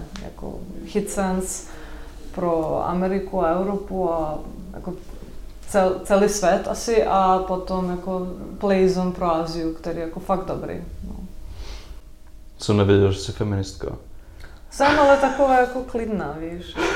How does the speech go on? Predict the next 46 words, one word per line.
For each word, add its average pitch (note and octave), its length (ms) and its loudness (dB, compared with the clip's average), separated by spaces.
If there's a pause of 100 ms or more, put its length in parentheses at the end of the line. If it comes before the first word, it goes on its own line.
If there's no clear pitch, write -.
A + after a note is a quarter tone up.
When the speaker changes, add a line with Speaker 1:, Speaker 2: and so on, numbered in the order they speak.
(160)
Speaker 2:
Jo. A2 280 6 (220)
Speaker 1:
Bůh-, B3 400 2
vybůchám, G#3 720 -4 (140)
jenom G#3 260 -4
když G#3+ 160 -2 (120)
to G#3+ 60 -6
potřebuji. F#3 440 -2
Speaker 2:
Jo, A2 240 6
tak, A2 100 4 (160)
tak A2+ 120 8
ne-, A#2+ 120 12
nejde A2+ 240 10
to A2 120 6
na G#2 60 8
tebe G#2 180 2
nějak G2+ 200 8
jako G2+ 160 0 (100)
<laughs> F3 120 10
extrémně - 500 10
jako - 300 4
poznat, A2 400 4
jako G#2+ 240 0
vegan, A2 300 10
který G#2+ 200 2
ti - 100 2
řekne, - 200 8
Speaker 1:
Jsem A2+ 80 12
Speaker 2:
že B2+ 60 12
je A#2 80 12
Speaker 1:
ten A2 80 10
Speaker 2:
vegan. A#2+ 300 12
Speaker 1:
example. F#3+ 320 2 (480)
Já A#3+ 180 10
jsem C4 160 6
taková, - 640 10 (380)
vůbec A#3 240 -2 (200)
nemluvím A3+ 520 4
o - 20 0
tom. F3 100 -2
Speaker 2:
Ale, G#2 280 12 (680)
eh, G#2 800 4
jo, C3+ 120 12
tady A#2+ 180 10
to, G#2 100 6
co G#2 160 2
jsi, - 140 -2